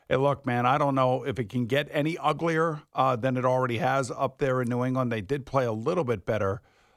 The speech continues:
against the Raiders. And look, we saw the Bills. They haven't played great the last two weeks. They don't look all that sharp. I think their defensive secondary is a, is a question mark.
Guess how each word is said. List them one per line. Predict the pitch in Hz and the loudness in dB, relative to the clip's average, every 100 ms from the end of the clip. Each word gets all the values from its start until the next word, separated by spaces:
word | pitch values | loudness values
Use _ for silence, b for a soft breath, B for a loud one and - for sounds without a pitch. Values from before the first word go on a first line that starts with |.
| b | b
against | 123 113 110 - | -2 -2 -4 -4
the | |
Raiders. | 117 110 110 110 95 | -2 0 0 -2 -4
And | - 123 113 117 _ _ _ | -4 -2 -2 -4 _ _ _
look, | 139 117 _ _ _ | -4 -4 _ _ _
we | 131 131 | -4 -2
saw | 127 165 165 | -2 0 0
the | 147 | 0
Bills. | 104 131 127 | -2 -2 0
They | 123 131 | 0 0
haven't | 131 117 | -2 -4
played | 135 123 | -2 -2
great | 104 123 | -2 -4
the | 117 | -4
last | 110 120 117 - | -2 0 -2 -4
two | 127 | -6
weeks. | 117 113 113 - | -2 -2 -2 -6
They | 117 | -4
don't | 110 127 | -2 -2
look | 123 107 | -4 -4
all | - 123 117 | 0 0 2
that | 110 98 | 0 -2
sharp. | - 135 120 120 | -2 2 2 0
I | 107 | -4
think | 120 | -4
their | 101 98 | -6 -6
defensive | 120 117 117 101 92 | -6 -4 -6 -6 -8
secondary | - 120 123 117 110 110 | -4 -4 -2 -2 -2 -2
is | 98 | -4
a, | 98 - | -8 -10
is | 95 | -8
a | 98 | -10
question | - 143 135 - 143 | -2 0 0 -4 -4
mark. | 135 127 123 | 0 0 -2